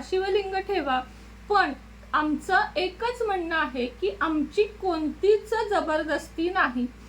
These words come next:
जशी वैभवलक्ष्मी मातेची प्रचिती अनेक स्त्रियांना येते, तशी लक्ष्मी कुंचनची सुद्धा प्रचिती अनेक स्त्रियांना येते आणि ज्यांना प्रचिती येते ते घेतात, करतात, त्याच्यात वाईट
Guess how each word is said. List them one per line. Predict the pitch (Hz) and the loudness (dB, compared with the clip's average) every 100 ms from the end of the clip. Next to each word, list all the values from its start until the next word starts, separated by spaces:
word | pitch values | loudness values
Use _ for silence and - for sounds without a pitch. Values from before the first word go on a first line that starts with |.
| - - 269 | -20 -10 0
जशी | 349 370 403 | 0 2 2
वैभवलक्ष्मी | 349 294 262 330 381 403 403 403 415 | 4 2 2 4 2 0 -2 -2 0
मातेची | 392 - 339 - 349 | 0 0 -4 -2 -4
प्रचिती | - 330 320 339 339 277 262 - - - - - - 302 | -2 -2 -2 -2 -2 -2 -6 -8 -16 -18 -18 -18 -4 -2
अनेक | 349 440 480 480 | 2 0 0 -2
स्त्रियांना | - 392 381 349 339 330 | 0 0 2 2 0 -2
येते, | 320 262 - 240 - | -2 -4 -2 -4 -2
तशी | 349 403 370 | -2 0 2
लक्ष्मी | 320 - 339 403 | 2 0 -6 -4
कुंचनची | 453 440 381 - 381 381 392 403 | 2 2 2 -2 -4 -2 0 0
सुद्धा | 381 277 247 311 381 | 0 -2 2 4 4
प्रचिती | 427 370 359 349 - 269 294 - - - - | 2 0 2 -2 0 -6 -6 -12 -20 -18 0
अनेक | 311 370 453 - | 2 2 -2 -4
स्त्रियांना | - 415 392 349 339 330 | -2 0 2 0 -2 -4
येते | 320 262 - 247 285 - - - - - - - - - | -2 -4 -2 -4 -4 -12 -20 -20 -20 -20 -20 -20 -18 -4
आणि | 262 370 | 0 0
ज्यांना | 302 349 285 277 370 | 2 4 4 4 2
प्रचिती | 403 392 370 370 349 359 302 | 2 -2 0 -2 0 0 0
येते | 262 247 254 - | -2 -4 -6 -2
ते | 370 311 330 | -4 -2 0
घेतात, | 311 311 277 294 - - - | 0 0 2 2 2 -12 2
करतात, | 349 302 - 285 240 - - - - - | 2 2 0 -2 -2 -12 -20 -20 -18 -2
त्याच्यात | 320 320 381 392 | 0 2 0 2
वाईट | 359 285 320 | 2 2 0